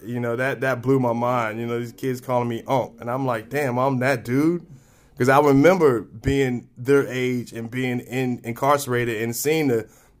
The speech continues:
thirty-seven, thirty-eight, thirty-nine, forty-year-old cats and going, "Man, y'all still fucking up like that? You know, what are you, what are you doing here?" And now here it is, you know, fifteen years later, and that's me.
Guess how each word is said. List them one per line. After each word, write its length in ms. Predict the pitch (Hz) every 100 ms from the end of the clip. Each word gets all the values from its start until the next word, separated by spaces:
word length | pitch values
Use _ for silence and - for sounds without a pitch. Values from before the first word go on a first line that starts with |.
| -
thirty-seven, 580 | 127 127 123 127 120
thirty-eight, 680 | 113 123 123 123 117 101 85
thirty-nine, 480 | 123 123 123 120 110
forty-year-old 640 | - 131 127 123 120 113
cats 320 | 120 117 - 117
and 80 |
going, 240 | 117 113 101
"Man, 420 | 120 143 107 90 _ _ _ _
y'all 220 | - 131
still 240 | 139 - 135
fucking 340 | 135 139 139
up 100 | 143
like 220 | 127 127 123
that? 240 | 143 156
You 100 | 160
know, 120 | 156
what 140 | 151 165
are 40 |
you, 120 | 165
what 140 | 165 175
are 40 |
you 100 | 170
doing 320 | 143 196 196
here?" 340 | 123 95 80 - _ _ _ _ _ _ _
And 140 | 120 131
now 400 | 135 139 135 123
here 220 | 139 131
it 60 | 131
is, 340 | 135 123 117
you 60 | 123
know, 320 | 110 107 98 -
fifteen 420 | 143 139 139 131
years 260 | 131 120
later, 280 | 120 139 131
and 180 | 104 117
that's 220 | 131 135
me. 400 | 131 165 120 90